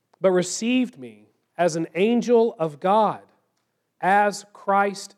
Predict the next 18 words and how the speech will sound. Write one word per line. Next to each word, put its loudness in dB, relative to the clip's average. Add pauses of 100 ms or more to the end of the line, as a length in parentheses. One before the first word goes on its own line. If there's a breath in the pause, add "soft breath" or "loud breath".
(100)
Jesus. -8 (1000)
What 2
then -2 (180)
has 0
become 0
of 2 (440)
your 4
blessedness?" -4 (640)
An -20
older -8
version -8
there -8
says, -12 (320)
"of -10
the -14
blessing -10
you -20
felt. -8